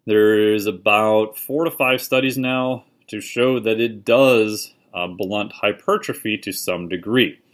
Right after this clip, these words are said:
Again, I go through all those studies and the caveats in the physiologic flexibility cert, so I'm not gonna bore you to tears with all of them here. Um, but there is a potential interference effect there. So cold,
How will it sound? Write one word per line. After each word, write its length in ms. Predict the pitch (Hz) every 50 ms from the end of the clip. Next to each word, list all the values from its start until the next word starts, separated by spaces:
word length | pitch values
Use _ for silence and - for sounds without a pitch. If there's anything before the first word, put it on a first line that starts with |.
| _ _ _ _ _ _
Again, 260 | - 95 92 101 95 92
I 80 | 90
go 120 | 90 95 92
through 200 | - - 95 95
all 140 | 95 98
those 200 | 92 95 90 -
studies 420 | - - 117 117 113 113 110 101 92
and 80 | 95
the 60 | 87 -
caveats 580 | - - 95 95 90 95 90 90 87 - -
in 320 | 92 90 90 90 90 90 87
the 60 | 82
physiologic 720 | - - 101 87 90 87 85 87 87 87 82 87 - _
flexibility 540 | - 87 82 - - - 82 87 85 85 82
cert, 360 | - - 151 165 170 - -
so 100 | - 95
I'm 60 | 92
not 100 | 90 -
gonna 140 | - 90 85
bore 280 | 85 90 92 98 98
you 260 | 95 98 98 98 95 - _ _ _ _ _ _ _ _
to 80 | - -
tears 340 | - 120 117 113 110 95
with 100 | 101 98
all 220 | 101 104 110 113 110
of 100 | 98 92
them 140 | 95 90 90
here. 500 | - - 165 190 202 196 196 185 190 _ _ _ _ _ _ _ - _ _ _ -
Um, 220 | 92 95 92 95
but 200 | 95 127 139 135
there 140 | 139 156 180
is 140 | 214 226 -
a 60 | 196
potential 640 | 151 170 165 - - 165 185 196 190 - 170 165 135
interference 640 | 127 127 131 120 - - 113 107 107 101 98 - 95
effect 420 | - - - 92 82 - _ -
there. 280 | 98 101 98 85 73 - _ _ _ _ _ _ _ _ _ _ _ _ _ _ _ _ _ _ _
So 220 | - - 92 90
cold, 580 | 87 - - 123 127 131 131 127 120 120 117